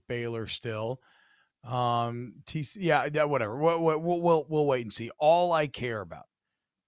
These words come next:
is T C U winning this Saturday.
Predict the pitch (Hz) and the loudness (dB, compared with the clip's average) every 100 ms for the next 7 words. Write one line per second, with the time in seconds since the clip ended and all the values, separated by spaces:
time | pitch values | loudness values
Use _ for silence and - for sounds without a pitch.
0 | - 117 - - 123 - 120 110 104 92 | -6 -6 -6 -8 -6 -6 -6 -6 -6 -8
1 | 92 - 104 110 101 90 80 76 _ _ | -12 -14 -8 -6 -6 -8 -12 -16 _ _
2 | _ _ _ - 120 104 - 104 98 90 | _ _ _ -6 -2 0 0 -2 -4 -6
3 | 87 | -8